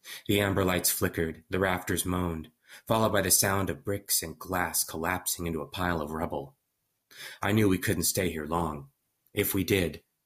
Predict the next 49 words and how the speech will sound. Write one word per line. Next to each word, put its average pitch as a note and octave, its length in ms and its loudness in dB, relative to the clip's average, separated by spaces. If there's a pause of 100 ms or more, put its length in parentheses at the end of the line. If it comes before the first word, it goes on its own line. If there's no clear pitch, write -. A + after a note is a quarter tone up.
the - 60 -2
place G2+ 320 2
would - 120 -6
topple E2+ 340 -2
and D2 100 -8
crush F2+ 320 -2
us. - 360 -6 (840)
An A2+ 100 2
alert A2+ 320 2
sounded F#2 380 4
from F#2+ 160 -2
the F#2 60 0
device F2 360 2
on F2 80 -2
my E2+ 120 -2
arm. F2 360 0 (460)
I G2+ 100 2
looked A2+ 240 2
down G#2+ 260 2
at F2 120 0
it F2 100 0
and F#2 100 -4
saw F#2+ 200 2
the F2 80 -4
health G2+ 300 -4
display. C#2+ 560 -4 (440)
My G#2 120 0
heart F#2+ 280 0
monitor F2+ 320 0
showed E2+ 440 0 (200)
one G2+ 280 0
ninety F2+ 360 0
B E2 180 -6
P D#2+ 220 -8
M. D2+ 360 -6 (960)
It G2+ 80 2
was G2 160 4
reading A2+ 200 4
my F2+ 100 2
stress A2 340 2
patterns, D#2+ 440 -4
too, D#2+ 420 -2 (420)
and G2 140 0
showed G2+ 180 4
an F2+ 100 -2
increase G2 460 0
in D#2 120 -8
blood F#2 260 -2
pressure. F#2+ 440 -8